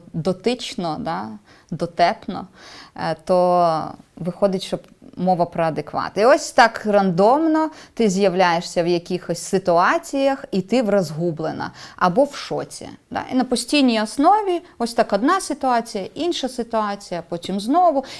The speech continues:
І ситуації, в яких більш-менш спокійні емоції, почуття,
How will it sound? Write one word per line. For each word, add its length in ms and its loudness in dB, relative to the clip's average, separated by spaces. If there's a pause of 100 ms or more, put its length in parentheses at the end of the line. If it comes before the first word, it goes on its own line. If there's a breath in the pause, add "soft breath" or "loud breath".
(180 loud breath)
І 220 4
ситуації, 800 0
в 60 -2
яких 520 -2 (200 loud breath)
більш-менш 920 0
спокійні 1000 -2 (260)
емоції, 680 0
почуття, 680 -2